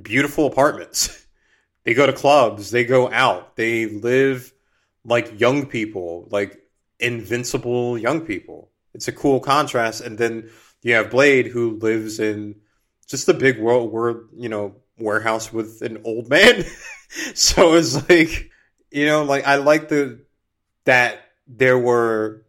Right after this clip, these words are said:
distinct environments also within a New York City landscape. Like,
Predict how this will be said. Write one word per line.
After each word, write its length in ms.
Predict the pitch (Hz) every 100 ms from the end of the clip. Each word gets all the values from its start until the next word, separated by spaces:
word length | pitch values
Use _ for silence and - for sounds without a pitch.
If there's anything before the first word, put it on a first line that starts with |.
| _ _
distinct 880 | 127 - - 135 135 - - - _ _ _ _ _ _ _ _ -
environments 960 | 131 117 117 120 131 135 135 - - _ _ _ _ _ _ -
also 640 | 123 127 - 127 123 117 113
within 400 | 123 123 123 117
a 160 | 123 117
New 220 | 110 120
York 240 | 117 117
City 280 | 117 123 107
landscape. 680 | 98 92 87 - 78 - _ _ _ _ _
Like, 440 | 101 95 92 -